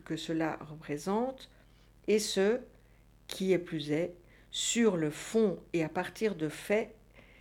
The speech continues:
de problèmes et de critères produits par la médecine et la biologie.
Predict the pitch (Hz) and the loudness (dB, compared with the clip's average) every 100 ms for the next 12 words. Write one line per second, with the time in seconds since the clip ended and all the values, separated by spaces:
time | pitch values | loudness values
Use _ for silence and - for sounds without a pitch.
0 | - 156 170 175 - 214 196 190 208 214 | -18 -2 0 0 2 2 6 6 6 2
1 | - 170 160 160 - - 208 220 214 - | 0 0 0 -4 -14 -4 2 2 0 -2
2 | 185 175 190 214 170 151 156 160 - 214 | -2 -2 -2 -2 -4 -2 -4 -4 -4 -2
3 | 208 - - 196 202 175 175 165 156 151 | 0 -2 0 4 4 2 2 2 0 -4
4 | 131 | -8